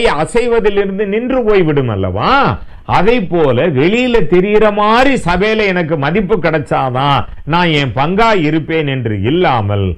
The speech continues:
ஆவிக்குரிய ஒருமைப்பாட்டுக்காக நாம் படைக்கப்பட்டிருக்கிறோம் என்பதை மறந்து போய்விட வேண்டாம். எபேசியர் நாலாம் அதிகாரம் பதினொன்னு பன்னிரெண்டை படித்து பார்ப்பீர்களே என்றால் ஒவ்வொருவருக்கும் வேற வேற வேலை இருக்குன்னு சொல்லி சொல்றார்.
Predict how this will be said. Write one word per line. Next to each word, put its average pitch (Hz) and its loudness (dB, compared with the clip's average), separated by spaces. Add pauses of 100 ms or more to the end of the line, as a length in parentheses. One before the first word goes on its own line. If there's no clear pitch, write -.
(420)
ஆவிக்குரிய 175 2 (100)
ஒருமைப்பாட்டுக்காக 127 0 (600)
நாம் 123 0
படைக்கப்பட்டிருக்கிறோம் 135 -2
என்பதை 113 0 (440)
மறந்து 135 0
போய்விட 110 0
வேண்டாம். 98 0 (220)
எபேசியர் 165 0
நாலாம் 175 2
அதிகாரம் 147 0
பதினொன்னு 180 -2
பன்னிரெண்டை 135 -2
படித்து 151 0
பார்ப்பீர்களே 117 0
என்றால் 98 -2 (380)
ஒவ்வொருவருக்கும் 226 2
வேற 196 2
வேற 214 2
வேலை 214 2
இருக்குன்னு 220 2
சொல்லி 175 -2
சொல்றார். 85 -4